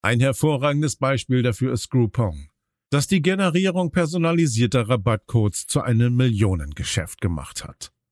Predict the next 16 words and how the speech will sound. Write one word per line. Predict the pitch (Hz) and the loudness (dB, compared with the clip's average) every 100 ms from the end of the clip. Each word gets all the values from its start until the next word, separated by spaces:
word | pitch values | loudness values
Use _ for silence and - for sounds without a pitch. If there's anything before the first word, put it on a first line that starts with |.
| _ _ _ _ _ - | _ _ _ _ _ -8
So | 107 156 | -2 0
bietet | 196 185 175 | 0 0 -2
Groupon | 202 190 180 180 180 117 | 0 0 2 0 -2 -8
Kunden | - 165 156 143 131 135 | -2 0 0 0 0 2
einen | 127 123 123 | 0 0 0
Alternativcode | 127 120 135 135 - 131 104 - 113 113 - | 0 0 0 -2 0 0 0 0 0 0 0
an, | 117 113 113 | -2 0 0
wenn | 110 131 | 0 0
ein | 135 135 | 0 2
Nutzer | 131 123 - 123 | 2 2 0 -2
versucht, | 135 120 120 123 - | 0 0 2 0 -2
einen | 127 117 | 0 2
bereits | 113 110 123 - | 0 0 -2 -2
abgelaufenen | 123 - 160 147 143 170 151 | -4 -2 -2 0 -2 0 0
Gutscheincode | 143 113 - 101 87 - 95 90 - | 2 0 0 -2 -2 -2 -4 -4 -2
einzusetzen. | 117 95 - 76 69 65 - 62 52 | -2 -2 -4 -8 -8 -8 -10 -10 -18